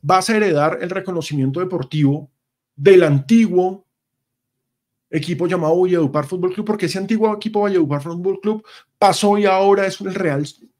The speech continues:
Ca-, Cundinamarca, es que jugaba en Suacha. Acá todos se trastean,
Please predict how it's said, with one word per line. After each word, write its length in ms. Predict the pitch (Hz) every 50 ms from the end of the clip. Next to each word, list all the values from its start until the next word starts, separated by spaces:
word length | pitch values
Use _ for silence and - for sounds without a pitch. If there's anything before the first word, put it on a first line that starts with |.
| _ _ _ _ _
Ca-, 260 | - 208 - - - - _
Cundinamarca, 640 | _ 196 208 202 202 185 160 127 135 156 170 165 165
es 80 | 151
que 100 | - 185
jugaba 460 | 175 - - 180 160 135 135 135 143 156
en 80 | 165
Suacha. 440 | 143 - 185 180 170 - 185 170 - - - - - _ _ _ _ _ _ _ _ - - -
Acá 240 | 147 - 185 180 185
todos 220 | 214 220 220 220
se 80 | 240 -
trastean, 600 | 165 151 143 - 202 196 180 143 123 113 -